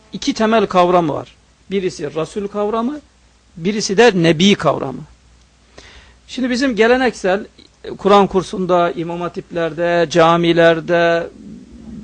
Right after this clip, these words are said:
işte ilahiyatta vesaire, e,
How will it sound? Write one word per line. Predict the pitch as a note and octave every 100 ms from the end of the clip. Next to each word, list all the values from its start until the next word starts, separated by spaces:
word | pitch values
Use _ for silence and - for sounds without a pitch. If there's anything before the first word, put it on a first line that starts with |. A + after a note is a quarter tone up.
| - - -
işte | F3 - F3+
ilahiyatta | E3+ F3 F3 F3+ E3+ - E3 D#3+
vesaire, | E3+ F#3+ F3+ G3+ A#3+ - - - _ _ _ _ -
e, | D#3 D#3 D#3+